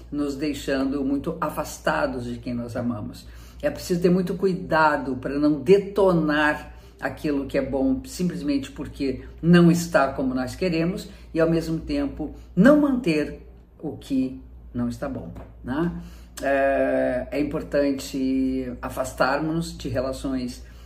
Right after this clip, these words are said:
que são invasivas, que podem ser tóxicas e transformar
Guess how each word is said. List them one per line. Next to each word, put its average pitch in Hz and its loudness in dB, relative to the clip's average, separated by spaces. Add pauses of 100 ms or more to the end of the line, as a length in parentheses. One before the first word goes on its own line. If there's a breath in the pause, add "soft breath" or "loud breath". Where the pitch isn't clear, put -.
(180 soft breath)
que 143 -8
são 131 2
invasivas, 156 2
que - -8
podem 120 -4
ser 120 -10 (100)
tóxicas 170 0
e 147 -4
transformar 170 2